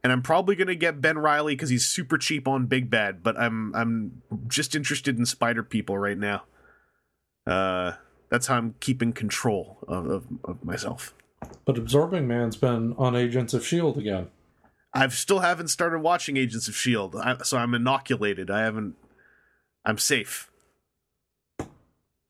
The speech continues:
Speaker 1: Also, it's
Speaker 2: I don't, I don't like the voice of the actor playing, uh,
Speaker 1: Who's playing him?
Speaker 2: uh, some guy.
Speaker 1: Ah.
Speaker 2: Some buff guy with a shaved head.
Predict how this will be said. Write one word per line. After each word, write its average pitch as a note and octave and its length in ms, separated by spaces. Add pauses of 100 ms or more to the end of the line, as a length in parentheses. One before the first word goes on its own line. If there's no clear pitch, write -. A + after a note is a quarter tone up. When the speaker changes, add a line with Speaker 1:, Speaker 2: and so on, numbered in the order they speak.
(320)
Speaker 1:
Also, F#3+ 320
it's D3 120
Speaker 2:
I B2+ 100
don't, C3+ 280
I C#3 60
don't C3+ 160
like B2 160
the B2+ 80
voice G2+ 320
of G#2+ 60
the G2 140
actor F2+ 500 (880)
playing, F#2 340
uh, F2+ 140
Speaker 1:
Who's F2+ 100
playing G3+ 260
him? G2+ 80 (840)
Speaker 2:
uh, A2+ 220
some F#2+ 280
guy. E2 300 (160)
Speaker 1:
Ah. F#2 260 (420)
Speaker 2:
Some G#2+ 300
buff - 460 (140)
guy F#2+ 200
with F#2+ 140
a - 20
shaved G2 320
head. G#2+ 260